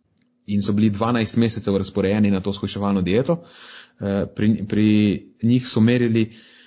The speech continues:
ravni dvesto šestintrideset teh plazemskih, plazemskih proteinov, to so v bistvu proteini v krvi, po domače povedano.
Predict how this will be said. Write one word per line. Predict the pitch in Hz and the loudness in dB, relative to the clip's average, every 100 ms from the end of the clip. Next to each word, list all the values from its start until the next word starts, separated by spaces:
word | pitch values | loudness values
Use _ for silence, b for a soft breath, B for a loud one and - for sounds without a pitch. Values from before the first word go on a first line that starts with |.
| B B B B B 110 | B B B B B -2
ravni | 113 127 143 151 | 2 4 4 4
dvesto | 107 107 147 160 143 | 0 -2 -2 -2 -6
šestintrideset | - 156 147 139 120 143 127 - 110 - | -6 -6 -4 -4 -2 -2 -4 -4 -8 -8
teh | 120 - | -8 -8
plazemskih, | - 117 120 117 104 - - B B B | -4 -4 -2 -6 -8 -12 -16 B B B
plazemskih | - 117 113 113 107 120 104 | -4 -2 -2 -4 -4 -8 -8
proteinov, | - 98 107 92 73 | -8 -6 -4 -4 -8
to | 87 | -12
so | 90 90 | -14 -12
v | |
bistvu | 92 - | -14 -14
proteini | 85 87 92 95 | -14 -10 -6 -6
v | 87 | -4
krvi, | 90 85 78 | -6 -6 -8
po | 90 | -8
domače | 92 95 - | -6 -6 -6
povedano. | 95 98 87 78 - | -8 -6 -4 -6 -10